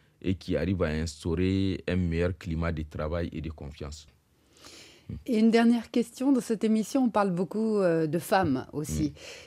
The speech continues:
Speaker 2: qui sont aussi un pan, euh, important de l'aide humanitaire, parce qu'elles sont considérées souvent comme, euh, faisant partie des plus vulnérables
Speaker 1: Ouais.
Speaker 2: et, euh, étant aussi celles qui peuvent, euh,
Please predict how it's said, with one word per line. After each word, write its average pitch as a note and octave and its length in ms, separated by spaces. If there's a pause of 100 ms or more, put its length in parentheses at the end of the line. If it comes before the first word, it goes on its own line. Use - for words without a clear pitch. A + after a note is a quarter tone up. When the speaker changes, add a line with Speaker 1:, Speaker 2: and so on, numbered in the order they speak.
(120)
Speaker 2:
qui G#3+ 100
sont A#3+ 320
aussi A3 520 (100)
un F3 880 (680)
pan, A#3+ 420
euh, - 40 (300)
important G3+ 720
de F3+ 160
l'aide F3 280
humanitaire, F#3+ 480
parce G3 200
qu'elles A3+ 140
sont B3+ 140
considérées A3 840
souvent A3 380
comme, A3 280
euh, F#3 200
faisant G3 260
partie - 340
des F3+ 120
plus F3+ 200
vulnérables F#3 840
Speaker 1:
Ouais. C4 120
Speaker 2:
et, D4 240
euh, G#3 260
étant A3+ 340
aussi G#3+ 260
celles D4+ 240
qui A#3+ 140
peuvent, C#4+ 340
euh, G#3 400